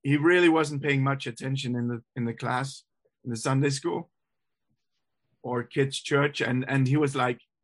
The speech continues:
um, he really felt disturbed in his heart that this, uh,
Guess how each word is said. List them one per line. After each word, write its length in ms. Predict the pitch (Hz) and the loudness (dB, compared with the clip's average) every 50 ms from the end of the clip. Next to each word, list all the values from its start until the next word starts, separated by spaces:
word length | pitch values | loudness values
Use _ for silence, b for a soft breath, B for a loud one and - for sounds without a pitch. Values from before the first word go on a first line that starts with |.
| _ b b b b b b _ _ _ _ _ _ _ _ _ | _ b b b b b b _ _ _ _ _ _ _ _ _
um, 640 | 120 120 123 120 120 120 123 123 123 123 123 123 - - _ _ _ | -2 0 2 2 2 2 2 2 0 0 0 -2 -6 -10 _ _ _
he 160 | 135 143 190 | -2 -2 0
really 320 | 220 254 285 294 339 339 - | 2 2 4 6 6 4 4
felt 340 | - - 196 190 180 147 | 4 2 2 2 2 2
disturbed 480 | 156 156 139 - - 214 226 247 240 - | -2 -4 -4 -2 0 0 0 0 -2 -4
in 120 | 151 127 | -4 -4
his 180 | 120 120 117 - | -4 -4 -4 -2
heart 220 | 143 143 143 123 | -2 -2 -2 -2
that 140 | 131 135 123 | -6 -4 -2
this, 360 | 160 170 160 - - - - | -2 -2 -2 -2 -10 -8 -6
uh, 200 | 113 139 139 135 | -2 0 0 0